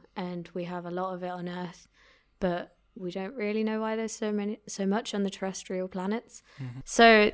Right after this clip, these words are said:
Speaker 1: the idea is that looking for, uh, the origin of this water in somewhere other than, usually we look in carbonaceous chondrites.
Speaker 2: Mm-hmm.
Speaker 1: So the idea of looking somewhere elsewhere, like ordinary chondrites, I think it's quite an interesting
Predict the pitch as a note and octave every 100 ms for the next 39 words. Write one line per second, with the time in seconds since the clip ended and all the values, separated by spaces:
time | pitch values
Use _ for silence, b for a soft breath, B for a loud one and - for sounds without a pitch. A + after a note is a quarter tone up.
0 | - A3+ A3 G#3 G3 G3 G3 - G3+ F#3+
1 | G3+ G3 G#3+ G3 - F#3+ F3+ F3+ - -
2 | F#3 - F3+ - - - - G3+ G#3+ G3+
3 | F#3+ F3+ - F#3+ - F3+ F3+ - F3+ F3
4 | F3 b b b - G3+ G3+ F#3+ G3 F#3
5 | F#3 F3+ F3 - - _ _ - G3+ G3+
6 | G3 F#3 F#3 F#3 F3+ F3+ b b b -
7 | _ - - - - - - G3 F#3+ F#3
8 | F#3+ F3+ F3 F3 G#3 G3+ F3+ F3 - F#3
9 | - F3+ F3+ F3+ F#3+ - F#3+ - F3+ F3+
10 | F#2 F#3 - - b b b B2+ B2+ F#3
11 | F3 F3 F#3 F3+ F#3+ F#3 F3+ F#3+ F3+ F#3
12 | F3+ E3+ F#3 F3+ F3 - F#3 F3+ F#3+ F3
13 | F3 F3 - F#3+ G3 F#3+ F3 F3 F3 F3+
14 | F#3 - F#3+ F#3 F#3 - - F3 F3+ -
15 | F#3+ F#3 F3+ - - F#3+ F#3+